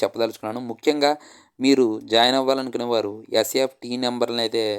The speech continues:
ఫోన్ చేసించో వాళ్ళు నేరుగా మీ వద్దకు వచ్చి మిమ్మల్ని రిజిస్ట్రేషన్ అయితే చేయించుకుంటారు. అదేవిధంగా ఒకవేళ ఎస్ఏఎఫ్ టీమ్ నెంబర్లు మీ దగ్గర లేని యెడల ఎలా కాంటాక్ట్ చేయాలనే సందేహం అయితే వద్దు. మీ దగ్గరలోని సెటిబల్ సంఘంలోకి వెళ్ళి ఎస్ఏఎఫ్ టీమ్ నెంబర్లు అడిగించో వాళ్ళు ఇవ్వడం జరుగుతుంది.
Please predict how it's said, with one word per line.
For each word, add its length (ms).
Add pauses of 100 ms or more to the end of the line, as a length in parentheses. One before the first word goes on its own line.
(260)
ఫోన్ 300
చేసించో 540
వాళ్ళు 300 (420)
నేరుగా 320
మీ 160
వద్దకు 460
వచ్చి 320 (160)
మిమ్మల్ని 400
రిజిస్ట్రేషన్ 460
అయితే 180
చేయించుకుంటారు. 640 (440)
అదేవిధంగా 520
ఒకవేళ 400
ఎస్ఏఎఫ్ 440
టీమ్ 160
నెంబర్లు 380
మీ 60
దగ్గర 300
లేని 220
యెడల 320 (580)
ఎలా 200
కాంటాక్ట్ 420
చేయాలనే 340
సందేహం 500
అయితే 160
వద్దు. 320 (420)
మీ 140
దగ్గరలోని 460
సెటిబల్ 360
సంఘంలోకి 540
వెళ్ళి 320 (640)
ఎస్ఏఎఫ్ 400
టీమ్ 160
నెంబర్లు 340
అడిగించో 380
వాళ్ళు 260
ఇవ్వడం 240
జరుగుతుంది. 400